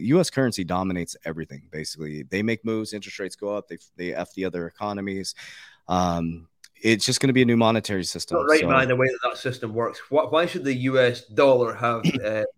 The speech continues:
Speaker 2: jurisdiction over other countries?
Speaker 1: Crazy.
Speaker 2: Like, you can see how all of the dots come together. So somebody's deliberately put that system together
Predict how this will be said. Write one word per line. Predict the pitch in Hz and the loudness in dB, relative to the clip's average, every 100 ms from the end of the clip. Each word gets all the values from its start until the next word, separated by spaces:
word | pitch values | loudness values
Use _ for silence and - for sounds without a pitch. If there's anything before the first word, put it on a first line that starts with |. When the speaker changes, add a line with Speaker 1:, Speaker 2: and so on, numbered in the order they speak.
| _ 107 | _ -6
Speaker 2:
jurisdiction | 135 131 - 135 113 - 110 98 _ _ _ | -2 -2 0 -2 -2 -6 -12 -12 _ _ _
over | - 123 - | -2 0 2
other | 117 113 | 0 -2
countries? | - 127 123 117 104 98 - _ | -2 -2 -2 -8 -8 -10 -20 _
Speaker 1:
Crazy. | - 82 123 | -4 -4 4
Speaker 2:
Like, | 135 131 - _ _ _ _ _ _ _ - | 4 4 -2 _ _ _ _ _ _ _ -6
you | 156 | -4
can | 143 | -4
see | - 185 196 | -4 -2 0
how | 156 | 0
all | 131 143 160 | 2 4 4
of | 160 | 2
the | 123 | 0
dots | 131 139 - | 0 0 -2
come | 135 110 | -6 -4
together. | 113 131 127 120 | 2 2 2 -2
So | 120 | -6
somebody's | - 170 165 139 - | -2 0 0 -2 -2
deliberately | 131 135 160 180 156 143 | -4 2 2 2 2 0
put | 135 - 147 | -2 -4 -2
that | 135 123 - | 0 0 0
system | - 135 - 110 | -8 -8 -8 -8
together | 113 123 120 - | 0 0 0 -6